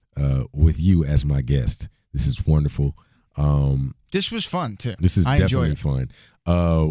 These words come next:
Speaker 1: we didn't even get to my album. So, um, guys, I haven't recorded a podcast in, like, six months,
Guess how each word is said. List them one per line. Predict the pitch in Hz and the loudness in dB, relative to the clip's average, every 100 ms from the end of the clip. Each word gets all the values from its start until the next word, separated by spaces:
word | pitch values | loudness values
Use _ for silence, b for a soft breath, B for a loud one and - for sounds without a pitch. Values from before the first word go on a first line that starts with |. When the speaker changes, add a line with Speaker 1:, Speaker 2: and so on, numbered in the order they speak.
| 64 | 0
Speaker 1:
we | 87 117 | 2 4
didn't | 95 | 4
even | 80 | 2
get | 80 | 0
to | 71 | 0
my | 64 - | -2 -2
album. | 67 80 71 69 71 b b - | 0 2 4 2 -2 b b -6
So, | - 82 76 71 - | 0 2 2 0 -4
um, | 78 78 73 69 65 _ - 80 | 0 2 2 2 -2 _ -12 -2
guys, | 98 98 71 60 - _ _ _ | 0 0 -4 -10 -18 _ _ _
I | 92 107 | 0 2
haven't | 110 107 | 2 0
recorded | 98 - 98 90 | -2 0 0 2
a | 82 | 0
podcast | 82 80 78 73 67 | 0 0 0 -2 -2
in, | 71 | -4
like, | 67 62 | -6 -8
six | - 69 67 | -6 -6 -6
months, | 57 50 | -8 -12